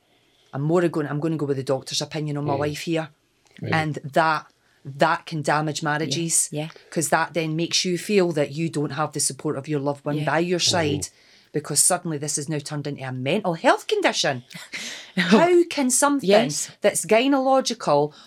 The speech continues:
Speaker 1: or
Speaker 2: Physical.
Speaker 1: physical,
Speaker 3: Mm-hmm.
Speaker 1: yes,
Speaker 3: Yeah.
Speaker 1: physical,
Speaker 3: Yeah.
Speaker 1: extra pelvic, how can
Speaker 3: Uh-huh.
Speaker 1: that suddenly turn into a manis-, manifestation of the brain, some type
Speaker 3: Yeah.
Speaker 1: of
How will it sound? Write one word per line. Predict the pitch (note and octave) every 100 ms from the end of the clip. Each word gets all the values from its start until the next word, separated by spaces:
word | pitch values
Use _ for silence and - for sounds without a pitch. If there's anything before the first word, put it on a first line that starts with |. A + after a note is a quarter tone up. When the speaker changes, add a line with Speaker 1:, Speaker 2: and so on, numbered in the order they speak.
| -
Speaker 1:
or | D#3+
Speaker 2:
Physical. | D3 - G#2 F#2 D2+
Speaker 1:
physical, | - - G3+ G3+ G#3 B3
Speaker 3:
Mm-hmm. | A#3+ F3+
Speaker 1:
yes, | A3 G3+ A3 B3
Speaker 3:
Yeah. | -
Speaker 1:
physical, | - D4+ C#4 G3+
Speaker 3:
Yeah. | A#3 C#4+
Speaker 1:
extra | C4 C4+ - D4
pelvic, | B3+ G#3+ F#3 F#3 -
how | C#4+ F4
can | G3+ B3
Speaker 3:
Uh-huh. | D#4
Speaker 1:
that | -
suddenly | C4+ A#3 A3
turn | G#3+ A3 G#3+
into | A3 A3+ - E3 D3+ - - - -
a | G3
manis-, | G3 G#3 G#3 G3 E3+
manifestation | F#3+ G3+ G#3 F#3+ - F#3+ - F3+
of | D#3
the | D3
brain, | E3+ E3
some | D3 G#3 G3+
type | G3 F#3
Speaker 3:
Yeah. |
Speaker 1:
of | E3